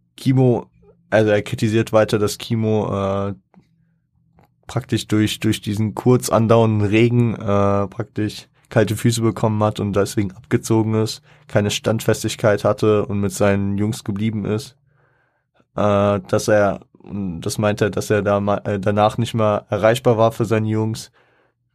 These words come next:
sprich diesen FaceTime-Anruf an, wa-, bis dann zu Fame für einen FaceTime-Anruf oder so, wie er es sagt.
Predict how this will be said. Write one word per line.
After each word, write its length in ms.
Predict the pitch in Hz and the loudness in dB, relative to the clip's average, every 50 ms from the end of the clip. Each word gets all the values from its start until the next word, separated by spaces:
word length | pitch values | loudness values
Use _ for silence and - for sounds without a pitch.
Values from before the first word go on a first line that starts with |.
| _ _ | _ _
sprich 300 | - - - - 113 - | -20 -12 -2 -2 -2 -2
diesen 200 | - 104 104 101 | -2 -4 -4 -4
FaceTime-Anruf 800 | 95 - 120 110 117 - - 127 107 98 98 107 110 104 104 - - | -2 2 2 2 2 2 0 0 0 2 0 -2 -2 -4 -6 -8 -6
an, 360 | - 104 98 98 104 110 - _ _ _ _ _ _ _ _ _ _ _ | -4 -4 -4 -4 -6 -8 -10 _ _ _ _ _ _ _ _ _ _ _
wa-, 140 | - - - | -8 -6 -4
bis 220 | 113 110 - - | -4 -4 -2 -2
dann 140 | - 113 - | -2 -2 -2
zu 120 | - - | -4 -8
Fame 260 | - - 127 120 120 | -2 2 2 2 2
für 140 | 120 - 120 | 2 -2 -4
einen 120 | 113 110 104 | -4 -4 0
FaceTime-Anruf 680 | - 123 123 127 127 - 107 101 101 101 95 92 - | 2 2 2 2 2 -2 -2 -2 -2 -4 -6 -8 -8
oder 180 | 98 98 92 92 | -6 -4 -4 -4
so, 180 | 92 92 92 | -4 -6 -8
wie 60 | - - | -10 -14
er 60 | - | -14
es 100 | - - | -14 -16
sagt. 340 | - - - - - _ | -16 -16 -18 -20 -20 _